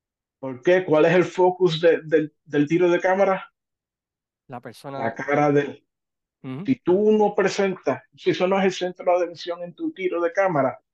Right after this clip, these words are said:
Speaker 1: ¿por qué lo estás haciendo?
Speaker 2: Ok.
Speaker 1: La otra también es si, si tú tienes, este, que vi también que pusieron,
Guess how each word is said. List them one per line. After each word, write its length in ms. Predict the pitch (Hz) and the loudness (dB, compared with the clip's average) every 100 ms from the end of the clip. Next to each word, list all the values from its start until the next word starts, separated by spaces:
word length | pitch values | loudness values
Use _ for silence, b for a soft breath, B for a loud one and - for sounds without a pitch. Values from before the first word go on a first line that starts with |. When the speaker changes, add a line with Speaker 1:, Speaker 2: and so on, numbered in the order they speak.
| _ | _
Speaker 1:
¿por 120 | 135 127 | -16 -2
qué 100 | 139 | 0
lo 60 | |
estás 260 | 139 135 127 | 2 0 0
haciendo? 360 | 117 101 104 - _ _ _ - _ _ _ _ - | -2 -6 -8 -20 _ _ _ -20 _ _ _ _ -18
Speaker 2:
Ok. 180 | 123 117 - | -16 -16 -6
Speaker 1:
La 220 | 113 113 139 | 0 4 6
otra 300 | 185 220 190 | 4 2 0
también 300 | 190 220 226 | 2 2 2
es 80 | |
si, 100 | 165 | 0
si 160 | 139 139 | -2 -2
tú 100 | 151 | 0
tienes, 320 | 175 170 170 160 - _ | 2 2 0 -4 -12 _
este, 640 | 151 123 _ 151 139 123 _ _ _ _ | -16 -16 _ -2 -2 -2 _ _ _ _
que 140 | 131 | 0
vi 160 | 123 143 | 4 4
también 360 | 156 151 156 156 | 4 2 2 0
que 120 | 147 | -2
pusieron, 640 | 135 - 135 139 151 139 | -2 -4 0 0 0 -2